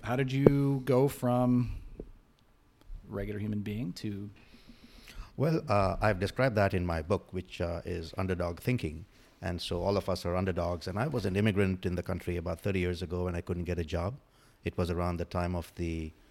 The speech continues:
Speaker 2: Kuwait-Iraq war. There was a recession going on at that time, and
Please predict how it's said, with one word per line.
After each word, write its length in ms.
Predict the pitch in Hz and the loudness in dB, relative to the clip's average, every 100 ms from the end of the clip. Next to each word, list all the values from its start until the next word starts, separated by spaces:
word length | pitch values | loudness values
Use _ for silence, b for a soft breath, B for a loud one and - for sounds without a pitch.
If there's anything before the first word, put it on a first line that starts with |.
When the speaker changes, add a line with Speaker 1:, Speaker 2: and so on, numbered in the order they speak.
| b b - | b b -6
Speaker 2:
Kuwait-Iraq 920 | 92 87 85 - - 90 87 85 - | -2 0 0 -4 -4 0 0 -2 -2
war. 380 | 90 92 95 92 - - - | 2 2 2 -4 -14 -14 -6
There 140 | 87 | -6
was 220 | 80 80 | -4 -8
a 120 | 82 | -8
recession 520 | 78 80 110 107 104 92 | -8 -2 -2 0 -2 0
going 200 | 92 92 | 0 0
on 120 | 90 | -2
at 160 | 87 | -2
that 120 | 92 - | -6 -6
time, 400 | 92 90 90 92 | -6 -4 -4 -4
and 200 | 82 | -8